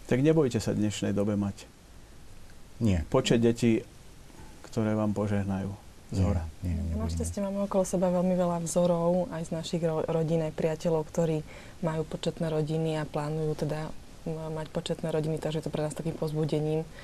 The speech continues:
Speaker 3: že môžeme vlastne s nimi zdieľať všetky tieto pocity, že nie sme takí osamotení v tom,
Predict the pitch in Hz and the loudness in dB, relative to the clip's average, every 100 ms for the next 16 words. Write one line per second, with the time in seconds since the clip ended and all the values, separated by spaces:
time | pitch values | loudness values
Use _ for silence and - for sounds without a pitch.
0 | - - - - 170 156 151 156 151 - | -16 -16 -14 -6 -2 -2 -2 -2 -2 -2
1 | 156 - 156 151 147 - - - - 156 | -2 0 0 2 0 -4 -12 -14 -14 -6
2 | 156 160 151 - 151 165 - 156 156 156 | 0 0 0 -2 -2 -2 -2 -2 0 2
3 | 160 160 156 147 151 - 156 147 143 147 | 2 2 0 0 0 2 2 0 0 -2
4 | 147 - 147 | -2 -4 -2